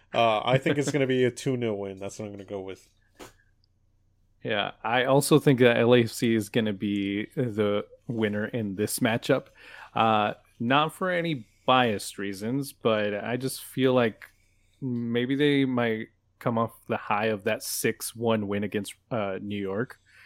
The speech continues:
Speaker 2: and, uh, do get another win, another,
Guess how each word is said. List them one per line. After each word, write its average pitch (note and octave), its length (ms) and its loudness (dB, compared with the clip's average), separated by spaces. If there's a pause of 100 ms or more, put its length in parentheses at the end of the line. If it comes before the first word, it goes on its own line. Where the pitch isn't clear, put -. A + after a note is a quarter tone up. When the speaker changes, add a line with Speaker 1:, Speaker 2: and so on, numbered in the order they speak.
(340)
Speaker 2:
and, F#2 720 -2 (140)
uh, F#2 460 -4 (580)
do G2+ 640 -4 (600)
get C3 140 2
another G#2+ 280 0
win, A2 160 0
another, A#2+ 480 2